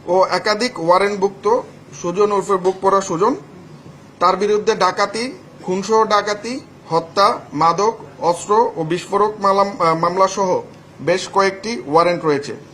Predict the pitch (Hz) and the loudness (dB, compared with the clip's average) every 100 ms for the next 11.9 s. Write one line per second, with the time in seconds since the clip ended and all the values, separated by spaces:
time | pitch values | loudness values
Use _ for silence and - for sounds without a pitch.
0 | - - - - - 170 190 214 208 233 | -20 -20 -20 -12 -4 2 2 2 0 0
1 | 247 - 180 185 202 208 208 196 196 208 | -2 -2 -2 -2 -2 2 4 4 0 -4
2 | 208 202 180 180 196 185 208 202 - 180 | 0 2 2 0 -2 -4 -4 -4 -2 -4
3 | 202 190 214 277 - - - 143 160 185 | -2 -4 -2 -4 -6 -20 -18 -6 -2 0
4 | 180 180 180 185 185 190 170 160 175 196 | 2 2 0 0 0 0 -2 -4 -4 -4
5 | 190 - 180 214 269 - - - - - | -6 -2 -2 -2 -6 -12 -20 -20 -20 -20
6 | - 175 190 202 214 220 196 196 208 208 | -2 0 2 2 2 4 2 2 -2 -2
7 | 208 220 196 185 - 180 180 165 170 - | -6 -4 -4 -4 -6 -6 -4 2 2 2
8 | 156 120 107 - - - 143 175 185 220 | -4 -6 -10 -16 -20 -16 -4 -4 -2 -4
9 | 220 220 208 214 160 180 208 220 233 233 | -2 -2 -2 -6 -4 -4 -4 0 0 0
10 | - - - - - 147 151 151 180 214 | -6 -20 -20 -20 -4 2 2 2 -2 -2
11 | 220 240 226 190 202 214 214 202 240 | -6 -4 -2 -2 -2 -2 -2 0 -2